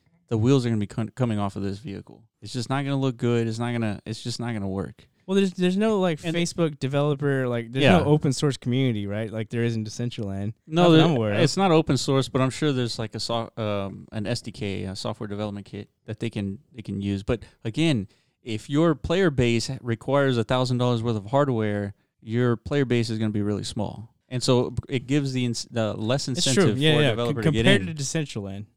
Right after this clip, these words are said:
Speaker 1: Compared to Decentraland, where it's literally just an H T M L link, even your phone will eventually be able to play into Decentraland.
Speaker 2: Yeah, and it's not even V R. That's, that's one big differenti-, differentiator.
Speaker 1: Yeah, and
Speaker 2: There's no
Speaker 1: I like V R. It's just,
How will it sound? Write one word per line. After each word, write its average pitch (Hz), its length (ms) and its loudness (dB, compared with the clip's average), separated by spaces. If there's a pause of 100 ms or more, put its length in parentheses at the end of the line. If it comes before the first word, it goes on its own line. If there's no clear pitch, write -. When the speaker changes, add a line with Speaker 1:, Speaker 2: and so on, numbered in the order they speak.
(120)
Speaker 1:
Compared 202 300 4
to 165 60 2
Decentraland, 160 540 0
where 139 380 4
it's 139 200 -2
literally 180 380 2
just 151 220 0
an 151 60 -4
H 151 180 -2
T 156 60 -2
M 147 80 0
L 135 120 -2
link, 131 260 -4 (140)
even 156 260 0
your 131 100 4
phone 139 440 2
will 120 220 0
eventually 120 440 0
be 110 80 0
able 107 80 2
to - 20 -4
play 107 380 -4
into 101 160 -8
Decentraland. 95 460 -8
Speaker 2:
Yeah, 107 220 -4
and 123 80 -6
it's 127 160 -4
not 151 180 0
even 127 300 -2
V 101 180 -6
R. 95 220 -6
That's, 117 300 -6 (120)
that's 117 260 -6
one 117 200 -4
big 104 300 -8
differenti-, 110 440 -6 (120)
differentiator. 113 1080 -6
Speaker 1:
Yeah, 143 280 2
and 143 180 4
Speaker 2:
There's 139 200 2
no 147 140 4
Speaker 1:
I 180 80 8
like 185 280 4
V 151 220 0
R. 135 360 6
It's 110 280 -2
just, - 480 -4